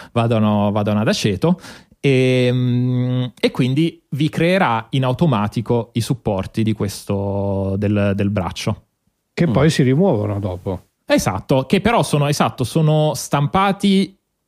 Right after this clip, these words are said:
Speaker 1: in maniera, se vuoi, molto più leggera, quindi di
Speaker 3: Mm.
Speaker 1: solito basta andare a staccarli un po' e, a meno che non stacchi tutto il braccio, ecco,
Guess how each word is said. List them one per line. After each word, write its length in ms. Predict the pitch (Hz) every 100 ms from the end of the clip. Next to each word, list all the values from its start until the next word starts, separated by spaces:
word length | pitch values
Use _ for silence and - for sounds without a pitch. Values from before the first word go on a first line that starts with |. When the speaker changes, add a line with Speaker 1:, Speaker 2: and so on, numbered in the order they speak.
| _ -
Speaker 1:
in 180 | 143
maniera, 420 | 151 151 185 175 156
se 160 | -
vuoi, 220 | 139 156
molto 400 | 131 156 - 151
più 160 | - 135
leggera, 640 | 131 127 123 117 98 104 104
quindi 220 | - 139 139
di 60 |
Speaker 3:
Mm. 20 |
Speaker 1:
solito 420 | 156 127 127 127 123
basta 520 | 120 123 117 - 120
andare 520 | 113 123 123 117 113
a 400 | 113 110 110 110 107
staccarli 560 | - 120 - 120 123
un 100 | 143
po' 300 | - 101 104
e, 260 | - 110 101
a 60 | 104
meno 220 | 113 113
che 160 | - 107
non 120 | -
stacchi 320 | - 117 120
tutto 200 | 110 -
il 80 | 127
braccio, 400 | 113 92 - 107
ecco, 240 | 90 107